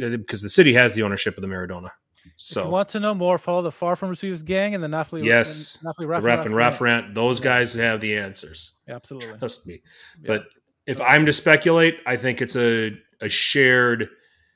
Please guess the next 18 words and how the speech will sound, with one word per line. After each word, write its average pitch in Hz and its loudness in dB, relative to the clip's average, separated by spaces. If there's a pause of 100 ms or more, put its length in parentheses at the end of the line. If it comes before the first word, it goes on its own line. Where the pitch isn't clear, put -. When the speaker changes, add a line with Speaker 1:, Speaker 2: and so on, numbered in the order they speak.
(140)
Speaker 1:
decision 110 -2
between 104 -6
the 101 -6
city 104 -4
and, 98 -8
and 104 -10
De 107 -4
Laurentiis. 92 -10 (140)
But - -12 (360)
I 110 -2
might 107 -4
be 98 -8
way 104 -6
off. - -16 (220)
So - -14 (1900)
our 127 4
friend, 117 2
uh, 104 -2